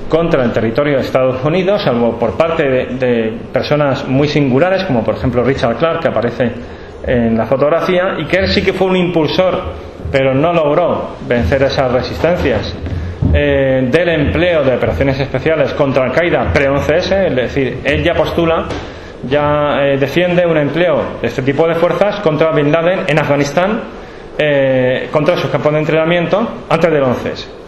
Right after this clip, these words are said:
Sin embargo, eh, bueno, no existe esa, esa visión de la amenaza <clears throat> y por tanto encontramos, encontramos por un lado el, aversión al riesgo, tanto política como militar,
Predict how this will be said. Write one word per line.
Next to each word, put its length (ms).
Sin 180
embargo, 440
eh, 680
bueno, 160
no 60
existe 260
esa, 400
esa 280
visión 320
de 80
la 80
amenaza 480
<clears throat> 220
y 80
por 160
tanto 560
encontramos, 720
encontramos 500
por 140
un 80
lado 440
el, 220
aversión 400
al 100
riesgo, 560
tanto 320
política 500
como 200
militar, 520